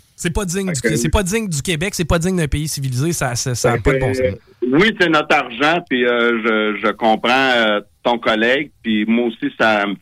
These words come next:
Speaker 2: fait chier de, de dire, mettons, que si on perd le dix millions, oui, c'est tout le peuple qui le perd, mais j'aime, je suis prêt à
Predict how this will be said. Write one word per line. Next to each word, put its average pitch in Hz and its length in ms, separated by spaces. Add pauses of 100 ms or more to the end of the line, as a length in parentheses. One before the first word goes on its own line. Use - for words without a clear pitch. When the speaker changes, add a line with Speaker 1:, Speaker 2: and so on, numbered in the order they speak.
(160)
Speaker 2:
fait 104 120
chier 131 300
de, 92 1000
de 101 120
dire, 110 220
mettons, 110 380
que - 40
si 120 60
on 98 140
perd 110 260
le 104 120
dix 104 160
millions, 107 380
oui, 113 200
c'est 98 100
tout 107 180
le 101 120
peuple - 260
qui 107 60
le 92 80
perd, 131 340 (500)
mais - 320 (480)
j'aime, 135 440 (320)
je - 80
suis - 240
prêt 175 240
à 127 300